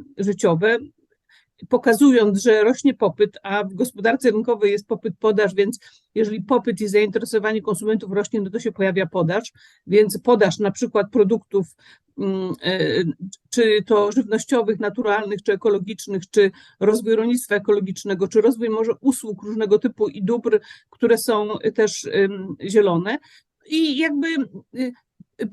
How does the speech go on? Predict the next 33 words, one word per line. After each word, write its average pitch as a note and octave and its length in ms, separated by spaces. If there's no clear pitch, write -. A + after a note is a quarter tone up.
y, - 320
ten C4 200
trend, D#4 460
y, - 80
mm, A#3+ 800
który C4 220
się C#4 100
pojawił B3+ 560
częściowo C4 600
w B3 40
przedsiębiorstwach, G#3 640
częściowo B3+ 440
wśród B3+ 220
konsumentów, A3 580
w - 100
pewnym D#4+ 340
sensie E4 300
został D4+ 300
trochę D#4+ 220
przez D4 200
Unię D4+ 260
Europejską D4 680
jakby B3+ 360
zidentyfikowany. D#4 1000
I A3+ 240
właściwie C4 300
na C#4+ 100
tym D4+ 140
polega C#4+ 260
robienie C4+ 280
polityki A#3+ 560
i A3 60
strategii, A3+ 720